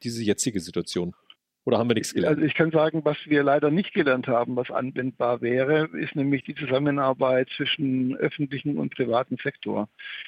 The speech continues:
Speaker 2: Das war damals zweitausendfünfzehn ja eine gigantische Welle an auch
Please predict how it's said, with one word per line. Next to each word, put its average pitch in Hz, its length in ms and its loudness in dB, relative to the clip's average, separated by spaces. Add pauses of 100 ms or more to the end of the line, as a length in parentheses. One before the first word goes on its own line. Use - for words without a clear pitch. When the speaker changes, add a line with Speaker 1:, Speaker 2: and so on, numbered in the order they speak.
(120)
Speaker 2:
Das - 140 -4
war 123 120 6
damals 131 360 2
zweitausendfünfzehn 131 800 0
ja 127 120 6
eine 123 160 2
gigantische 123 520 0
Welle 139 400 2
an 120 160 0
auch - 280 0